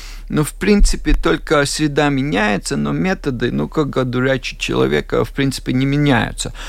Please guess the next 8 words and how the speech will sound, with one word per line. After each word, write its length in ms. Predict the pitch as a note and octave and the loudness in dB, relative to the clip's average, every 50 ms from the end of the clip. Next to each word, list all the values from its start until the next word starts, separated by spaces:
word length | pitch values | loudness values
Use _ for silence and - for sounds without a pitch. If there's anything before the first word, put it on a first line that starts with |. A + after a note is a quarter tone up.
| - - - - | -14 -14 -6 0
Но 180 | - B2 A#2+ | 2 2 4
с 80 | A2 - | 2 0
технологической 880 | - C3+ - - B2+ A2+ A2 A2+ A#2+ - A2 A#2+ - - - - D3+ C3 | -4 -6 -4 -2 -2 -2 0 -2 -2 -4 -4 -4 -4 -6 -2 0 0 0
точки 340 | - - A2+ A#2 - - A#2 | 2 0 -2 -2 -2 -6 -8
зрения, 440 | G2+ F#2+ G#2 A2 G#2+ G#2+ G#2 G#2 - | -6 -4 -2 0 0 0 0 0 -2
конечно, 480 | - - A2 B2 D3+ E3+ - - C3 | -4 -2 0 2 2 2 2 2 2
есть 420 | A#2 A#2 A#2 B2+ C3+ A#2+ - - - | 2 4 4 4 2 2 0 -4 -4
возможности, 960 | - - - - G#2+ G#2 G#2+ A2 - A#2+ C#3+ F3+ - - - - - - - | -4 -4 0 0 2 2 2 2 0 0 0 0 -2 -2 0 2 2 2 2